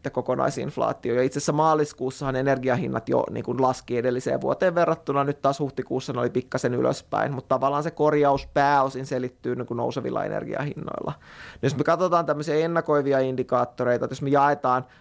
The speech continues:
tavallaan inflaatiokori, niinku, neljään,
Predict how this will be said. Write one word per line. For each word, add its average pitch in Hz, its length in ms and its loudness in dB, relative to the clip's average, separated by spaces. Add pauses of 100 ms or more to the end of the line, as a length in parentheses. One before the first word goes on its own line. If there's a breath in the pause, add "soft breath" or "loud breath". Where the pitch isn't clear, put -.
(100)
tavallaan 135 540 4 (340 soft breath)
inflaatiokori, 139 840 2
niinku, 127 180 -2
neljään, 131 580 4